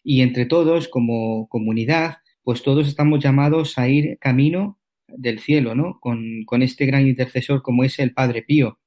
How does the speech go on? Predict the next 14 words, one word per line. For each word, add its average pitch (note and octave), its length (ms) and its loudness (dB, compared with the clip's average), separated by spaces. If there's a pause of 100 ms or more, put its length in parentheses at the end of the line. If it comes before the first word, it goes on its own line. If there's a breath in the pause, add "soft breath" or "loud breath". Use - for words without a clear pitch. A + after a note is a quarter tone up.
(180)
Y, B2+ 560 4
y C3+ 40 4
lo C3 140 2
que B2 100 -2
quiero E3 180 0
transmitir E3+ 520 0
es, E3+ 360 -2
eh, B2+ 140 0
la B2+ 100 2
importancia B2+ 600 -2
que D3 80 -2
tiene C#3+ 200 0
la D#3+ 80 -2
espiritualidad, A#2 840 -2